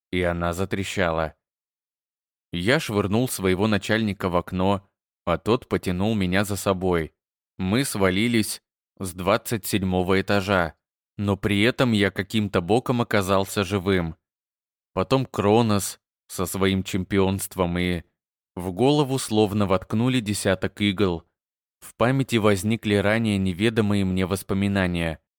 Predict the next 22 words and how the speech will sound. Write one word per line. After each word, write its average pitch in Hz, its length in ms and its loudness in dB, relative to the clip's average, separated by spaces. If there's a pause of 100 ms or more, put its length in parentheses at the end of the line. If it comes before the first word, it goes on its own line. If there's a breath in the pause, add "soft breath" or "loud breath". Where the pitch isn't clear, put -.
(500)
Я 92 260 0
стёр 135 300 0
проступившую 104 920 -2
из 98 220 -6
носа 92 320 -2
кровь. 90 480 -2 (1500)
Крей 117 460 2
Адамантис. 95 840 0 (600)
Семнадцать 95 720 -2
лет. 90 360 0 (640)
Принадлежу 107 640 2
к - 100 -2
одному 107 420 2
из 107 80 0
знатных 107 420 0
семей, 92 560 0 (240)
которая 110 480 2
ведёт 98 420 0
свой 98 280 4
род 104 340 2
от 98 180 0
Фемиды, 92 600 2